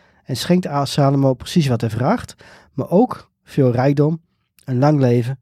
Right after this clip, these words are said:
en vrede met zijn vijanden. Salomo laat eindelijk de tempel bouwen.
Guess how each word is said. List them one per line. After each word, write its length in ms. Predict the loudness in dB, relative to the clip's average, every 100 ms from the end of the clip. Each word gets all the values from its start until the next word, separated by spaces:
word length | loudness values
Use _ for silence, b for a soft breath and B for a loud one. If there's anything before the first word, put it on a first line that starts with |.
| _
en 160 | -12 -10
vrede 380 | -2 2 2 2
met 120 | -2
zijn 160 | -4 -6
vijanden. 460 | -6 -8 -10 -12 _ _ _ _ _ _ _ _ _ _ _ _ _ _ _ _ _ _ _ _ _ _ _ _ _
Salomo 720 | -4 0 2 4 2 0 _
laat 260 | -4 -2 -2
eindelijk 420 | -2 -2 -2 -6
de 80 | -8
tempel 300 | -6 -6 -6
bouwen. 340 | -10 -10 -12